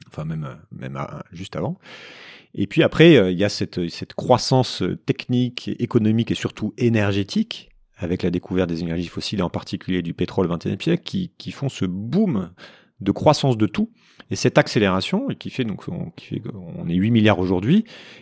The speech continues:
et on a mis que dix ans pour avoir un milliard de plus, là où on avait mis, euh, bah, tu vois, on était passé de un milliard à trois milliards entre, en cent cinquante ans. Donc ça accélère,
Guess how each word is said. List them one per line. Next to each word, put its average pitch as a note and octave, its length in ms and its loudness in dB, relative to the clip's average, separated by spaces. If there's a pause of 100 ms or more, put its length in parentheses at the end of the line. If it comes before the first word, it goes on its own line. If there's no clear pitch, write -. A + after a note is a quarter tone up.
(100)
et A2 100 4
on G2+ 120 4
a G2 80 4
mis C#3 160 6
que A2+ 100 4
dix C#3 420 0
ans E3+ 160 4
pour G#2 200 2
avoir A2+ 280 4
un B2+ 60 4
milliard B2+ 280 6
de A2 100 4
plus, - 340 0
là A2 120 6
où A2 40 4
on G2+ 80 2
avait F2+ 240 0
mis, C3+ 260 4
euh, F2 440 -4
bah, F#2+ 120 -14
tu - 60 -18
vois, A#2 160 0
on G2 100 -6
était F2+ 200 -4
passé G2 240 -4
de F#2 80 -2
un F#2 100 2
milliard G#2 320 2
à E2 220 -2
trois - 200 0
milliards G2+ 440 2
entre, E2+ 480 -6 (360)
en F2+ 100 -4
cent B2+ 220 -2
cinquante G2+ 400 0
ans. F3+ 180 0 (640)
Donc G#2+ 120 -2 (100)
ça E3+ 120 6
accélère, G#2+ 540 4